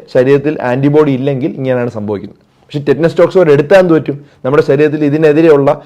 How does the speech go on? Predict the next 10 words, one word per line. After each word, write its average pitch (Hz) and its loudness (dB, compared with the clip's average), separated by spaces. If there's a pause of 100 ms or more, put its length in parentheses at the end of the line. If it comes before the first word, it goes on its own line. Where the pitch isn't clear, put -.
(140)
ഈ 160 0
ഒരു 165 6
ബാക്ടീരിയക്കെതിരെയുള്ള 143 2
ആൻറ്റിബോഡി 135 0
ഉണ്ടാക്കി 127 0
വെച്ചിട്ടുണ്ട്. 104 -6
അപ്പോൾ - -4
അതുകൊണ്ട് 170 2
തന്നെ 165 0
നമുക്കതിനെതിരെ 147 0